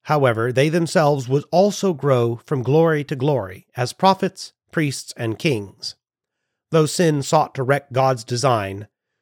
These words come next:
through Jesus Christ, we have been put back on track.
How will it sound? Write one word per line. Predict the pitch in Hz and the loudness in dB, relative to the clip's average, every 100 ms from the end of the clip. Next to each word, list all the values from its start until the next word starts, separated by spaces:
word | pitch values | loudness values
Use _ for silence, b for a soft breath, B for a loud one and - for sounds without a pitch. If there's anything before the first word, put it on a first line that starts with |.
| _ - | _ 2
through | 196 214 | 2 4
Jesus | 170 190 175 - | 2 0 -2 -2
Christ, | - 113 101 - - _ _ | -2 -2 -2 -10 -14 _ _
we | 143 139 | -4 -2
have | 143 | -2
been | 139 127 | -2 -4
put | - - | -4 -4
back | 151 139 135 | -4 -4 -4
on | 123 | -6
track. | 117 143 107 - | -2 -2 -2 -8